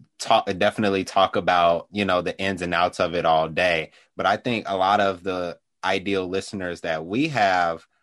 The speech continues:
would be looking to probably one day soon outsource S E O because it will take them, you know, probably a year just to figure out how to do it, where they can just hire you. You can do it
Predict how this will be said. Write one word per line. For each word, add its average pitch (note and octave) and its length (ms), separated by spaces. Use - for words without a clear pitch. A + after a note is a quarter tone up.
would G2 200
be G2 140
looking F#2+ 520
to F2+ 540
probably G2+ 480
one G2 240
day F2 180
soon G#2 760
outsource F2+ 800
S E2+ 240
E D2+ 120
O C2+ 240
because G2 720
it G#2 120
will G#2 160
take - 320
them, G2 400
you G#2 120
know, F2+ 220
probably F#2 640
a F2+ 100
year G2 380
just F#2+ 300
to F2 60
figure F#2+ 340
out F2+ 180
how G2 200
to E2 100
do G#2+ 280
it, F2 320
where F2+ 340
they G2 160
can G2 140
just F2+ 180
hire F2+ 260
you. G2+ 240
You F#2 200
can F#2 140
do F2+ 140
it F2 200